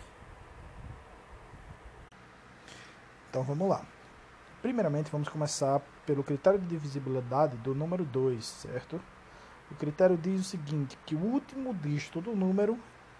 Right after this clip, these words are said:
deve ser par. Isto é, o número em questão deve terminar com zero,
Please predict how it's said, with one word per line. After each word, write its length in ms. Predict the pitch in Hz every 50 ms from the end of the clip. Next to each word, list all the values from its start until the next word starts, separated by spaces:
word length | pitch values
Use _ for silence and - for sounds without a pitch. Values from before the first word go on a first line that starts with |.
| - - -
deve 400 | 147 147 156 147 156 165 165 170
ser 360 | - - - 160 156 - - - - - -
par. 260 | - 139 131 120 110 - - - - - - - - - - - - - - - - - - - - -
Isto 420 | 151 - - - - 170 165 156
é, 160 | 131 120 107 - - - - - - - - - - - - - -
o 40 | -
número 400 | 139 139 143 151 185 220 226 208
em 60 | 180
questão 400 | 165 - 160 151 - - 139 135
deve 220 | 135 135 135 131 127
terminar 600 | - 139 135 135 147 143 139 131 120 123 - - -
com 160 | - 147 143 131
zero, 420 | 120 120 131 123 127 135 156 185